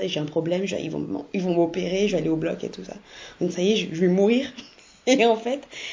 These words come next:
et en fait, elle m'a dit, « Mais non, mais là, vous êtes encore ouvert à, à trois, non, à combien ? À, à quatre ou cinq, euh, vous êtes, » et elle dit, « Et d'ailleurs, pendant un mois, vous êtes encore ouvert, euh, euh, à trois, donc, euh, pas de bain, pas de piscine. »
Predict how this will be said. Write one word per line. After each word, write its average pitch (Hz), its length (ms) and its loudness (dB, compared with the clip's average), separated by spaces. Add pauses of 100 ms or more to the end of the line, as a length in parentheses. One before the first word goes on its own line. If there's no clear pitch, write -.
(160)
et 196 80 2
en 190 60 -2
fait, 269 160 2
elle 214 80 2
m'a 185 80 2
dit, « 196 120 0
Mais 254 120 4
non, 403 100 6 (100)
mais 247 220 6 (300)
là, 262 120 6
vous 285 80 4
êtes 220 120 0
encore 214 240 0
ouvert 220 200 2
à, 190 360 0
à 208 80 2
trois, 311 260 0 (220)
non, 240 180 4
à 247 80 -10
combien ? 277 400 -2
À, 208 40 -4 (500)
à - 20 -2
quatre 247 320 -4
ou 214 60 -4
cinq, 262 320 -4
euh, 202 200 2 (420)
vous 196 180 0
êtes, » 208 180 -2
et 214 80 4
elle 202 80 4
dit, « 269 300 0 (160)
Et 202 40 2
d'ailleurs, 226 220 0
pendant 208 240 -2
un 233 100 0
mois, 247 280 0
vous 254 80 0
êtes 202 160 0
encore 233 200 0
ouvert, 240 320 0
euh, 185 320 -2 (520)
euh, 185 240 0
à 202 100 0
trois, 262 340 -2
donc, 240 200 4
euh, 208 60 4
pas 240 120 -2
de 226 80 -4
bain, 254 320 0
pas 254 100 0
de 220 180 2
piscine. » 247 480 2